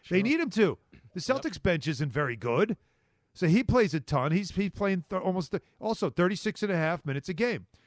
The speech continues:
Speaker 2: Trae Young, point guard of the Hawks, thirty-six minutes a game. You see the trend here. So Brunson is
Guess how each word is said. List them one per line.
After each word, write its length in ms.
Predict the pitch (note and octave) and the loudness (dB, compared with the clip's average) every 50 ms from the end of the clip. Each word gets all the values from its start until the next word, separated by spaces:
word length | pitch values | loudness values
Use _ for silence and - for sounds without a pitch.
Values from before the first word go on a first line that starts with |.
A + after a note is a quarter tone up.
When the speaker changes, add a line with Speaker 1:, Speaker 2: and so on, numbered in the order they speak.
| _ - | _ -12
Speaker 2:
Trae 280 | - - E3+ F3+ F3+ F#3+ | -2 0 2 2 4 4
Young, 360 | A3 C4 C4 G#3+ C3+ G2 - _ _ _ _ _ - | 2 2 2 0 -2 -6 -12 _ _ _ _ _ -2
point 220 | D3 E3 E3+ D3 | 0 0 0 0
guard 240 | - F3+ F3 F3 E3+ | 2 2 2 2 2
of 120 | F3 D#3 | 2 2
the 100 | D#3 F#3 | 2 0
Hawks, 500 | E3+ G3+ A#3 G#3 C#3+ - - - - - _ _ | 0 0 0 -2 -4 -8 -12 -16 -16 -18 _ _
thirty-six 480 | - C3+ C#3 D3 D#3 - - F3+ - - | -4 -2 -2 -2 -2 -2 -4 -6 -4 -4
minutes 240 | D#3+ E3+ F3 F3+ - F#3+ | -4 -2 -2 -4 -6 -8
a 40 | |
game. 360 | F3+ E3 A#3 A#3+ G#3 C3 F2+ - _ _ _ _ _ _ _ _ _ _ _ - | -6 -2 -2 -2 -2 -2 -6 -10 _ _ _ _ _ _ _ _ _ _ _ -14
You 80 | C3+ | -8
see 120 | - F3+ F#3 | -2 -2 0
the 120 | D#3 F3 | -2 -2
trend 300 | - - A#3+ B3+ A#3+ F#3 | 0 0 0 0 0 0
here. 260 | D3 C3+ G#2+ D#2 - _ _ _ _ _ _ _ _ _ _ _ _ _ | -2 -2 -2 -4 -10 _ _ _ _ _ _ _ _ _ _ _ _ _
So 140 | - F3 | -4 -4
Brunson 420 | C#3+ A2+ F#3 A#3 C#4+ A#3 - A#3+ G3+ | -2 0 0 -2 0 -2 -2 -2 -2
is 120 | F#3 C#3+ | -2 -2